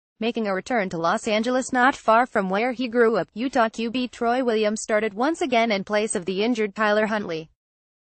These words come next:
The senior wound up throwing for two hundred sixty-two yards and a touchdown, but tossed an interception and was stopped just short of the goal line on a two-point conversion with forty-two seconds left that would have won the Utes the game.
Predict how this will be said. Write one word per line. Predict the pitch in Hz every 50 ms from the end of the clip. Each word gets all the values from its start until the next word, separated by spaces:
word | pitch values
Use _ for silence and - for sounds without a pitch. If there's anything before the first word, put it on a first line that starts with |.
| _ _ _
The | 208 202
senior | - - 226 226 240 220 196 190
wound | 180 180 175 185 240
up | 240 160 -
throwing | - - 214 226 233 226 208
for | - 262 254 -
two | - - 277 294
hundred | 262 269 262 254 269 254 -
sixty-two | - 247 - - - - 254 233 - - 269
yards | 269 254 202 180 180 180 -
and | 202 196 208
a | 214
touchdown, | - 254 277 - - - 226 214 214 208
but | - 190 -
tossed | - - 202 196 208 208 - -
an | 190 180 180
interception | 208 226 233 202 - - 240 262 - - 269 247 240
and | 196 185
was | 165 170 175 - -
stopped | - 214 220 233 - _
just | - - 254 285 - -
short | - 233 226 240 233
of | 185 -
the | 185
goal | 160 190 208 220 208
line | 175 170 185 208 214
on | 190 185 180
a | - -
two-point | - 254 240 214 - 226 226 233 240 -
conversion | - 214 196 175 208 240 269 233 220 214 226
with | 196 180 -
forty-two | - _ 214 220 254 277 - - 262 262 277
seconds | - - 190 180 - 196 196 180
left | 180 165 180 - -
that | - 175 170 165
would | 285 277
have | 233 226 214 185 156
won | 170 180 196 208 196
the | 175 180
Utes | 190 240 254 - - -
the | - 202
game. | 208 233 247 185 151 156 147